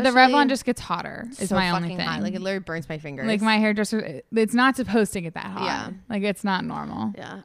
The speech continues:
Speaker 1: I, um, I washed my hair, I think Wednesday, and then I had to fucking wash it again 'cause I went to a bonfire, like, two days afterwards, and it
Speaker 2: Mm.
Speaker 1: was horrible.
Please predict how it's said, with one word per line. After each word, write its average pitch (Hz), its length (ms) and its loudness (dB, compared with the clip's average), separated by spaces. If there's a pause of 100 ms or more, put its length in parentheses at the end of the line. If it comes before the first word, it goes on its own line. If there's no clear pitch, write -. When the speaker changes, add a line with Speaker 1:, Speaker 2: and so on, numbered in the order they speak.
Speaker 1:
I, 208 240 0
um, 202 460 -4
I 208 80 -8
washed 220 260 -6
my 214 100 -12
hair, 190 480 -12
I 196 60 -16
think 302 220 -10
Wednesday, 202 560 -4
and 214 100 -8
then 208 80 -2
I 208 40 -2
had 208 120 -6
to - 80 -16
fucking 233 400 -6
wash 196 260 -2
it 202 80 -8
again 185 300 -4
'cause 170 140 -10
I 185 60 -2
went 185 120 -4
to 196 100 -6
a 180 60 -4
bonfire, 175 560 -4
like, 160 180 -10
two - 160 -10
days 180 220 -6
afterwards, 170 540 -4
and 180 160 -2
it 180 60 -2
Speaker 2:
Mm. 175 40 -4
Speaker 1:
was 202 120 -6
horrible. 196 760 -6